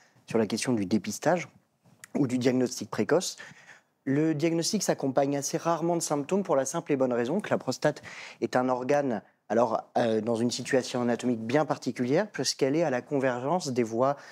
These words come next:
génitales, comme on l'a dit, et des voies urinaires, mais que, euh, le cancer émerge le plus souvent d'une partie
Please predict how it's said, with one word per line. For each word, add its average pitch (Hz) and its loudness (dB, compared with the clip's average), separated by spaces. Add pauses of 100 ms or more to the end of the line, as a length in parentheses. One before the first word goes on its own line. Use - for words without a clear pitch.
(140)
génitales, 123 0
comme 117 0
on 113 -2
l'a 113 2
dit, 131 -6 (380)
et 135 2
des 117 0
voies 135 2
urinaires, 127 -2 (340)
mais 117 0
que, 196 0
euh, 123 0 (100)
le 135 2
cancer 156 0
émerge 135 0
le 107 0
plus 180 -2
souvent 139 0
d'une 123 -2
partie 170 0